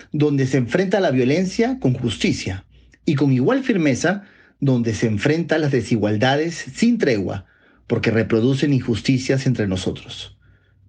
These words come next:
¿Podemos estar en desacuerdo con una nación así? Al menos en lograr que la educación se reactive, tenemos el deber nacional de ponernos de acuerdo. A eso sí busquemos darle honor y gloria.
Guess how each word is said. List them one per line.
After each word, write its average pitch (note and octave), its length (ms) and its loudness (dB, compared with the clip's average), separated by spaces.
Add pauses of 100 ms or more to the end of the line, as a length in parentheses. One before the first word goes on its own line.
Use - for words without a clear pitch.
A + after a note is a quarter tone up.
(320)
¿Podemos C#3 460 2
estar B2 280 0
en B2 80 2
desacuerdo A#2 640 0
con G#2 180 -2
una A2+ 160 0
nación A2 400 -2
así? D3+ 400 -4 (2000)
Al B2+ 200 2
menos F3 400 2
en D3+ 100 2
lograr C#3 540 0
que D3 80 2
la A#2+ 80 4
educación G#2+ 560 0
se D3+ 100 0
reactive, B2+ 800 0 (440)
tenemos D#3 400 0
el E3 120 2
deber C3 260 2
nacional C3 540 0
de C#3+ 100 0
ponernos A#2 460 0
de A2 80 -2
acuerdo. - 420 -4 (340)
A B2 180 0
eso B3+ 320 0
sí E3+ 180 0
busquemos D3 540 0
darle B2+ 280 2
honor A#2+ 240 2
y A2+ 60 0
gloria. A2 560 -2